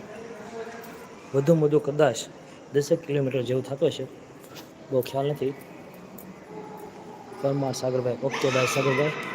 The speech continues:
તો મૂર્તિ મંદિર આવી ગયા છે. સુંદરેશભાઈ બાપસ્તરામ,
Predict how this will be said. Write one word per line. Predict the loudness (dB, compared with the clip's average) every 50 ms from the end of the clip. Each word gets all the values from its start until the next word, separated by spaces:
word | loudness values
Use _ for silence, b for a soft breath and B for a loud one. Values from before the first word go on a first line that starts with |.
| -8 -8 -10 -10 -10 -10 -10 -10 -12 -12 -12 -12 -12 -12 -12 -12 -12 -10 -10 -8 -6 -4
તો | -2 -2 -2 -2 -2 -4 -6 -8 -6 -4 0
મૂર્તિ | 0 0 0 0 -2
મંદિર | 0 2 2 2 2 2
આવી | 2 0 0
ગયા | 0 0 -2 -2
છે. | -2 -4 -6 -6 -10 -12 -14 -16 -14 -14 -14 -14 -12 -12 -12 -10 -10 -10 -12 -12 -12 -10 -10 -12 -10 -10 -12 -12 -12 -12 -12 -12
સુંદરેશભાઈ | -10 -6 -4 -2 0 0 0 0 -2 -2 -2
બાપસ્તરામ, | -2 -4 -6 -6 -6 -6 -6 -6 -6 -6